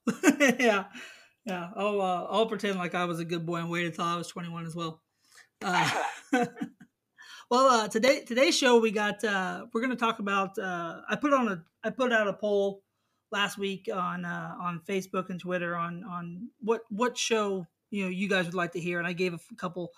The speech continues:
Speaker 1: couple topics, and the, uh, the one that got the most votes was, uh, Patrick Mahomes' first game as a Chief, and it's that Week seventeen,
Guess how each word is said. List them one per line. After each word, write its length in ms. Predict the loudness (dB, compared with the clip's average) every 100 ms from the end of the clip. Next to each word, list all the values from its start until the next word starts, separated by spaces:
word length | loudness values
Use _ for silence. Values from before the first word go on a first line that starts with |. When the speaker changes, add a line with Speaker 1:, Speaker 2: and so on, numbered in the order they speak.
| -20 -20 _
Speaker 1:
couple 240 | -6 -4
topics, 480 | -4 -4 -4 -8 -10
and 300 | -10 -6 -6
the, 380 | -4 -4 -4 -4
uh, 140 | -6
the 120 | -6 -2
one 160 | 0
that 80 | 0
got 160 | 0 -2
the 80 | 0
most 280 | 0 0
votes 380 | -2 0 -2 -6
was, 280 | -8 -8 -6
uh, 240 | -6 -6 -8 _ _ _ _ _
Patrick 300 | -2 0 0
Mahomes' 440 | -4 -2 -4 -4 -8
first 380 | -4 -4 -4 -4
game 260 | -4 -4
as 100 | -8
a 40 | -10
Chief, 440 | -10 -10 -12 -16 -20 _
and 80 | -14
it's 180 | -14 -12
that 300 | -8 -8 -6
Week 220 | -8 -8
seventeen, 720 | -6 -4 -4 -8 -6 -4 -6